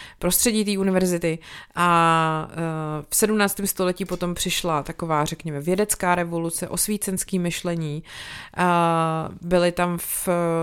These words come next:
v čele tady tohodle toho všeho osobnosti, jako Robert Boyle nebo Christopher Wren.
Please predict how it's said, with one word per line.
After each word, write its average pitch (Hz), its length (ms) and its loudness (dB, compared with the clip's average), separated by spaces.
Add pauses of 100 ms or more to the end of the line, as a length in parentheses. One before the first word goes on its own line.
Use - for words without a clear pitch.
(140)
v - 140 -14
čele 180 300 2
tady 180 220 0
tohodle 180 300 -2
toho 170 200 -6
všeho 170 440 0
osobnosti, 165 560 -4
jako - 180 -4
Robert 160 300 -2
Boyle 170 440 4
nebo 160 200 -4
Christopher - 480 -8
Wren. 165 400 0